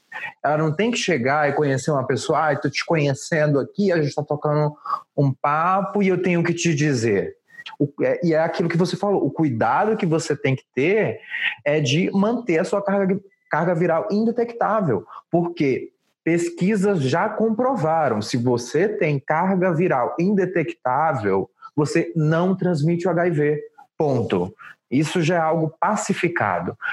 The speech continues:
Então, quando fala que a pessoa tá indetectável, ela tá intransmissível. Indetectável é a mesma coisa que intransmissível, não transmite. Então, se você que tá nos ouvindo esse podcast, conhece uma pessoa com a, com H I V, tem ou,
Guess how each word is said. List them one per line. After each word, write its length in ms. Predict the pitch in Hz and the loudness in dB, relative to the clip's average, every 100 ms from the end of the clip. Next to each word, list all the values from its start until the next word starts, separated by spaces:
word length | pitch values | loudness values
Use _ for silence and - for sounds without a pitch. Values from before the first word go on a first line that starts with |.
| - | -6
Então, 100 | - | -4
quando 220 | 180 196 190 | 0 0 0
fala 280 | 190 147 | 0 0
que 80 | 139 | 0
a 40 | 143 | 0
pessoa 280 | 156 160 | 0 0
tá 120 | 151 151 | 0 0
indetectável, 600 | 143 143 143 - 185 202 | 0 0 -4 -2 0 0
ela 100 | 190 | 0
tá 200 | 190 - | -2 -4
intransmissível. 1120 | 226 262 269 254 214 240 254 - 190 135 113 - | -2 -2 0 0 2 0 -2 0 0 2 0 -2
Indetectável 920 | 175 170 143 143 143 - 147 165 165 165 | 0 0 2 0 -4 -4 -2 0 0 0
é 60 | 160 | 0
a 80 | |
mesma 260 | 151 170 170 | 2 2 0
coisa 240 | 175 165 | 0 0
que 180 | 156 - - | 0 -2 0
intransmissível, 960 | 190 190 196 196 170 190 - 165 139 | 0 0 0 2 0 0 0 0 2
não 260 | 123 135 190 | 0 0 0
transmite. 600 | 185 185 165 131 117 - - - - - | 0 0 0 2 0 -2 -10 -4 -4 -2
Então, 580 | 127 120 - 160 156 117 - - | -2 -2 0 0 0 -2 -8 -14
se 120 | - | -4
você 360 | 117 117 120 170 | 0 0 0 -2
que 80 | 170 | 0
tá 80 | |
nos 160 | 185 170 | 0 2
ouvindo 440 | 180 135 135 131 | 2 2 2 2
esse 160 | 139 139 | 2 0
podcast, 720 | - 113 - 135 117 110 - | -2 -2 0 0 2 0 -4
conhece 560 | - 180 185 190 190 190 | -2 0 2 2 0 0
uma 200 | 160 147 | 0 0
pessoa 360 | 147 - 123 | -2 0 0
com 100 | 127 | 0
a, 260 | 127 - 151 | 0 -2 -4
com 60 | - | -4
H 200 | 120 117 | 0 2
I 60 | 107 | 2
V, 240 | 104 113 113 - | 2 0 -2 -2
tem 460 | 202 220 226 208 190 - - _ | 0 2 2 0 -2 -6 -20 _
ou, 400 | 151 143 143 143 | -2 0 0 -2